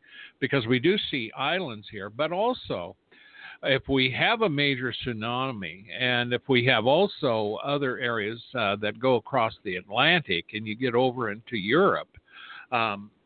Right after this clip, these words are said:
you know, it could easily cause a collapse of land over there too. "Though the waters thereof roar and be troubled, though the mountains shake with the swelling thereof"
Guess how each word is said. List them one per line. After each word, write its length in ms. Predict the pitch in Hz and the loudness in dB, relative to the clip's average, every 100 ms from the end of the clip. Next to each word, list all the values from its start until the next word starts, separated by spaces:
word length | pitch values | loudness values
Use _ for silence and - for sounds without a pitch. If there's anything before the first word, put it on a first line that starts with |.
| _ | _
you 180 | 165 143 | 0 2
know, 160 | 120 110 | 2 0
it 80 | 107 | 0
could 160 | 139 | 0
easily 800 | 127 165 220 190 135 117 104 95 - _ _ | 4 6 4 2 -2 -2 -4 -6 -12 _ _
cause 420 | - - 117 101 117 | -8 -2 0 -2 -6
a 60 | |
collapse 560 | - - 123 107 95 - 123 | -8 -2 2 4 2 -2 -8
of 140 | 104 | -6
land 360 | 104 95 95 95 | -4 -4 -4 -10
over 200 | 92 98 | -14 -14
there 220 | 104 92 95 - | -12 -12 -6 2
too. 280 | 185 120 - - - - - - - | 2 2 -4 -16 -16 -14 -14 -10 0
"Though 180 | 143 | 4
the 80 | 139 | 4
waters 500 | 127 160 196 220 175 | 4 4 4 2 0
thereof 320 | 131 170 165 131 | 0 0 0 0
roar 400 | 143 156 165 156 | 0 2 2 0
and 100 | 127 | -4
be 140 | 120 | -6
troubled, 500 | - 160 165 170 139 | -4 -4 -2 -4 -4
though 140 | 123 | -6
the 80 | 110 | -6
mountains 420 | 113 127 143 - 120 - | -6 -4 -4 -6 -8 -2
shake 320 | 143 139 - | 0 0 -2
with 100 | 123 | -12
the 80 | - - | -8 -6
swelling 480 | - 143 135 131 127 | 2 4 4 2 -2
thereof" 560 | 127 127 123 131 127 | 0 2 2 2 0